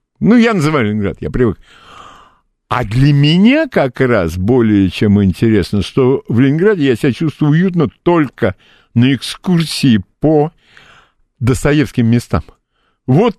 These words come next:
тогда я понимаю, что такое он мог написать только там. В Москве ты такого не напишешь. Эти дворы-колодцы. Это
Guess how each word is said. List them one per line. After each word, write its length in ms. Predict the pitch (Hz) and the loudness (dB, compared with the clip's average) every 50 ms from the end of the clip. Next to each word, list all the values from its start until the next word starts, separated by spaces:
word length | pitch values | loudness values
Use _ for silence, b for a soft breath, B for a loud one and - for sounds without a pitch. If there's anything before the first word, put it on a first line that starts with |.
| _ | _
тогда 520 | - 294 294 294 262 302 302 320 330 330 320 | -2 0 0 0 0 -4 -2 0 2 2 4
я 200 | 320 302 294 285 | 4 2 2 0
понимаю, 800 | - 302 294 285 294 302 294 302 302 294 294 285 285 277 269 226 | 0 -2 0 0 2 0 0 0 0 2 2 2 2 2 0 -2
что 340 | - - - _ - 247 196 | -4 -8 -14 _ -12 -10 -6
такое 560 | - 262 247 220 _ - 269 294 285 254 233 | -4 -4 -4 -4 _ -2 0 2 2 4 2
он 140 | 208 196 190 | 2 2 0
мог 220 | 196 196 - - | -2 -2 -2 -2
написать 560 | 190 190 - - 208 190 - - 208 170 127 - _ _ _ - | -4 -4 -2 -2 -4 -4 -2 -2 -2 -2 -2 -4 _ _ _ -4
только 640 | - 214 220 233 247 254 269 226 - - - 262 240 190 _ _ _ | 0 0 2 2 2 0 -2 -4 -6 -4 -4 -4 -4 -4 _ _ _
там. 400 | - 277 269 262 247 202 131 104 B B B B B | -2 0 2 2 2 0 0 -2 B B B B B
В 160 | B 117 135 185 | B 0 2 2
Москве 760 | 220 247 247 233 - - - - 240 226 226 226 220 190 | 2 2 0 0 -2 -4 -4 -2 2 2 4 4 2 2
ты 180 | - - 156 131 | 0 -2 -2 -2
такого 680 | - 151 156 156 - - 170 175 180 165 151 143 139 | 0 -2 -2 -2 -4 -6 -4 -2 0 0 0 -2 -2
не 580 | 143 147 156 165 170 170 175 175 175 175 165 151 | -2 -2 0 0 2 2 4 4 2 2 2 0
напишешь. 920 | 151 143 135 135 131 - _ - 175 185 175 165 156 - - 120 98 - B B B B B B B B B | 0 0 -2 -2 -4 -8 _ -4 -2 -2 -2 -2 -2 -4 -4 -4 -6 -6 B B B B B B B B B
Эти 240 | 117 104 - - 120 | -2 -2 0 0 -2
дворы-колодцы. 1900 | 101 87 80 - 104 120 123 131 139 139 139 147 139 117 - - 143 135 139 139 143 143 139 139 131 127 113 101 - - - - - - - - - B B B B B B B B B B B B _ - | -2 0 0 0 2 2 2 2 0 0 0 0 0 -2 -2 -2 -2 0 0 2 2 2 2 2 2 2 2 0 -2 -4 -10 -14 -14 -14 -14 -14 -16 B B B B B B B B B B B B _ -2
Это 480 | 175 160 156 - - 175 165 147 - | 0 0 0 -2 0 0 0 -2 -4